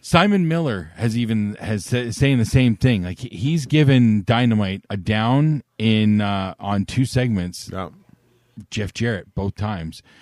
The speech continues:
Speaker 1: because nothing against Jeff Jarrett. This is exactly what he says. But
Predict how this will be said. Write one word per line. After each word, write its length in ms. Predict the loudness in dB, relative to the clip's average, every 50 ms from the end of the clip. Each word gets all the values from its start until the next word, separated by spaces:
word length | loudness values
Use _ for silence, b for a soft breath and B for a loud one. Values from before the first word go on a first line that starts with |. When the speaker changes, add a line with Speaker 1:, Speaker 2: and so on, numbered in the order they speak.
| b b b _ -12
Speaker 1:
because 480 | -8 -6 -4 -4 -4 -4 -6 -10 -16 _ _ _ _ _ _ _ _ _ _ _ _ _
nothing 480 | -16 -12 -8 -6 -4 -4 -4 -2 -2 -2
against 340 | 0 0 -2 -4 -6 -8 -10
Jeff 260 | -6 -6 -6 -6 -4
Jarrett. 400 | -4 -4 -2 -2 -2 -4 -8 -12 -16
This 220 | -16 -16 -16 -16
is 100 | -16 -12 -10 -10 -10
exactly 460 | -10 -10 -12 -10 -10 -10 -10 -8 -6
what 100 | -6 -6
he 60 | -6
says. 380 | -6 -6 -6 -4 -6 -8 -10 -14 b b b b b b b b b b b b b b b b b -20 _ _
But 180 | -8 -8 -8 -10